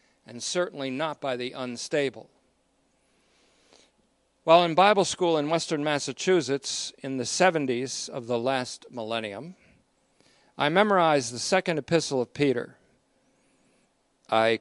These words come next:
probably couldn't recite it verbatim today, but I have its meaning and its message deep in my heart.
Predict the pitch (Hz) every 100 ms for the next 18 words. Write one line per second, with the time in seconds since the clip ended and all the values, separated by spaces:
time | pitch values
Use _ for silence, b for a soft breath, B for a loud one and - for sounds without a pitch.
0 | - - 170 185 147 127 123 - 143 127
1 | - 110 160 151 127 - 117 120 - 143
2 | 151 127 117 - 120 123 117 110 123 123
3 | 113 117 131 143 131 - 135 143 151 139
4 | 123 113 127 139 127 113 107 107 147 156
5 | - b b b b - 131 135 120 107
6 | 113 95